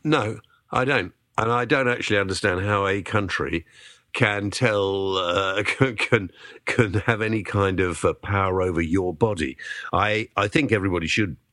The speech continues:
be prepared to donate anything they've got when they go.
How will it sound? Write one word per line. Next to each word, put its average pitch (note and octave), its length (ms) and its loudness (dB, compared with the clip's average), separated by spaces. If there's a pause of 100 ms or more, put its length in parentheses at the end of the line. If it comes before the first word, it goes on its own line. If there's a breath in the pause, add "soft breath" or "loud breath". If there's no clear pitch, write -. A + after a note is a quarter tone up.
(640)
be F2+ 160 2
prepared F2 500 0
to D#2+ 80 0
donate F2+ 520 0
anything F#2+ 360 2
they've F2+ 240 2
got A#2+ 300 2
when D#2+ 180 0
they F2 220 0
go. F2 480 -2